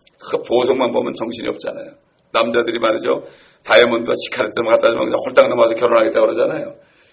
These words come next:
이게 다 그래서 이게 이, 이브의 자손들이죠. 그러니까 하나님의 자녀, 성령으로 거듭난 사람들은 그렇지 않은데 일반 죄인들은 대개 다 넘어가죠. 그런 것만 주면은 뭐 그 사람이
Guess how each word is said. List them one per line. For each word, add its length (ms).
이게 200
다 480
그래서 640
이게 200
이, 280
이브의 360
자손들이죠. 640
그러니까 240
하나님의 360
자녀, 220
성령으로 360
거듭난 340
사람들은 260
그렇지 200
않은데 320
일반 500
죄인들은 640
대개 280
다 100
넘어가죠. 640
그런 240
것만 260
주면은 380
뭐 120
그 120
사람이 220